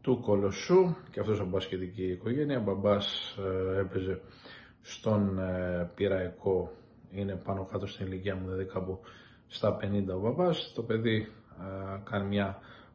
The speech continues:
πολύ καλή προσπάθεια και ευχόμαστε και σε αυτόν. Δεν είναι, ε, των κυβικών του Μωραήτη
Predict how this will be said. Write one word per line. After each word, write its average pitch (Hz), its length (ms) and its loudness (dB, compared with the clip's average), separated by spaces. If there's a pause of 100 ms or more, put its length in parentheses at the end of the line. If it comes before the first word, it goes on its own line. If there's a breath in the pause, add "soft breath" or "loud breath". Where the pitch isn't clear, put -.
(140)
πολύ 110 180 2
καλή 95 220 2
προσπάθεια 175 680 0
και 175 260 -4 (220)
ευχόμαστε 117 600 -4
και 107 120 -12
σε 113 100 -6
αυτόν. 120 320 -2 (100)
Δεν 107 240 4
είναι, 90 260 -2 (300)
ε, 85 880 -10 (640 loud breath)
των 107 160 2
κυβικών 98 680 0
του - 120 -16
Μωραήτη 98 680 2